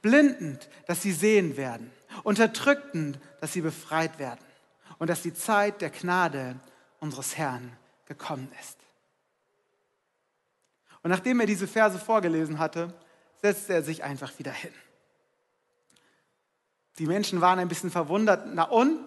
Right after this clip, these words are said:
was bedeutet das jetzt?“ Sie sahen ihn an und erwarteten, dass er diese Verse doch auslegen möge, dass er erklären möge, warum er nun gerade diese Verse vorgelesen hat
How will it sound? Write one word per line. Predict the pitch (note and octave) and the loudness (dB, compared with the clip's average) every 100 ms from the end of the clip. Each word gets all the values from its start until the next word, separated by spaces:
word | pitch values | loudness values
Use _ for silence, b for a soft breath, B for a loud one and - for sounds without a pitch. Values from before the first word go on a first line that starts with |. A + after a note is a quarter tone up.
| - | -2
was | C#4+ - | -2 2
bedeutet | G3+ A3 C4+ A3+ | 4 6 4 2
das | F#3+ - | -2 0
jetzt?“ | E3 C#3+ - B | -2 -4 -10 B
Sie | - F#3+ | -4 2
sahen | F#3 B3 C4 | 6 6 6
ihn | G3+ | 0
an | - B3+ B3+ | 2 2 4
und | A#3+ | 4
erwarteten, | G3 D#3 A3 C4 A3+ G3+ F3+ F#3 F3+ - _ b b | 2 4 4 4 0 -6 -6 -6 -8 -14 _ b b
dass | - F3 | -2 0
er | F3 | 2
diese | G3 G3+ G3 | 2 0 -2
Verse | - G#3 G3+ D3 D3 C#3+ B B B | 0 4 4 4 0 -2 B B B
doch | D3+ - | -8 0
auslegen | G3 G3 D3+ C#3+ C3+ B2 | 0 0 -2 -2 -2 -6
möge, | C3 C3 C3+ | -8 -10 -8
dass | E3+ A3+ | -2 2
er | A3+ | 2
erklären | G3 G#3+ C4 C4+ A3 | 2 6 6 6 4
möge, | G3 F#3+ F#3+ B B | 4 4 2 B B
warum | - E3 A3 A#3+ | 0 4 2 2
er | F#3+ | 0
nun | F#3+ | 0
gerade | F#3 F#3 F#3+ F3 F3 F3 B B | 0 4 6 6 0 -6 B B
diese | F#3+ F#3 F#3 | -4 -2 -4
Verse | - F3+ D#3+ C#3 C#3 | 0 2 2 0 -4
vorgelesen | - G3+ C#3+ C#3 C3+ C3+ C3 | 0 0 0 -4 -6 -8 -8
hat | C#3+ - | -10 -12